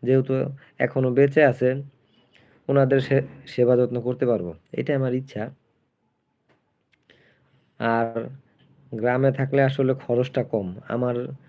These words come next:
যেমন এইখানে এখন প্রায় পঁচিশ, ছাব্বিশ বা তিরিশের মতো আমার খরচ হয়। তো গ্রামে আমি এখন দশ হাজার টাকার মতো পাঠাই, এই এক মাস ধরে আমি পাঠাচ্ছি না, কারণ হলো গিয়ে আমার আব্বা এখন হলো গিয়ে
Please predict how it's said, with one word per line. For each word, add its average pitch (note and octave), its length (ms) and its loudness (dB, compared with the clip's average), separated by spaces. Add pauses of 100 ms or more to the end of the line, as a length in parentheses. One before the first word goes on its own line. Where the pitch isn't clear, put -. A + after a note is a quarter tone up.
(320)
যেমন B2+ 300 2
এইখানে C3 460 2
এখন B2 340 -2
প্রায় A#2+ 320 2 (100)
পঁচিশ, C3+ 320 -2
ছাব্বিশ A#2+ 380 -2
বা A#2 100 0
তিরিশের B2 460 0
মতো A#2+ 280 -2 (220)
আমার A2+ 280 -4
খরচ A#2 340 0
হয়। E2+ 200 -10 (760)
তো C3 60 0 (1200)
গ্রামে C3+ 420 2
আমি C#3 200 4
এখন C#3 260 2
দশ C#3+ 180 4
হাজার C3 240 0
টাকার B2+ 200 0
মতো B2+ 160 -2
পাঠাই, B2+ 360 0 (880)
এই C#3 200 6
এক D3 180 4
মাস D3 180 4
ধরে C3+ 180 2
আমি C3+ 200 4 (460)
পাঠাচ্ছি C3+ 440 -2
না, C3 120 2 (220)
কারণ B2 220 -2
হলো A#2+ 180 0
গিয়ে A#2+ 140 0
আমার A#2+ 120 0
আব্বা A#2 320 -2
এখন A#2+ 240 -4
হলো A#2 220 -2
গিয়ে A#2 200 2